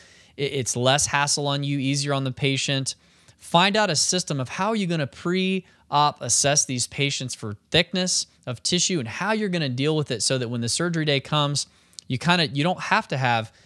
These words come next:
six or seven implants on the shelf. You got some plans.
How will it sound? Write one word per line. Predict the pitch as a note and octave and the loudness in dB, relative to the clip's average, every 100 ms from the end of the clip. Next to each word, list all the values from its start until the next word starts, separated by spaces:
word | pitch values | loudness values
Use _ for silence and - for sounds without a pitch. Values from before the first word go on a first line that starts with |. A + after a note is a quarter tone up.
| _ | _
six | - D3 C3 | -2 -2 -2
or | B2 | -2
seven | - A#2 A2+ | 0 0 -2
implants | G#2+ - G#2+ G2+ | -4 -4 -4 -4
on | G#2 | -4
the | G2 | -4
shelf. | - G#2 G2 | -2 -2 -2
You | C3 | 0
got | D#3 D3 | 2 0
some | - B2+ | -4 -6
plans. | - D#3 D3+ A#2+ G2+ | -6 -2 0 0 -4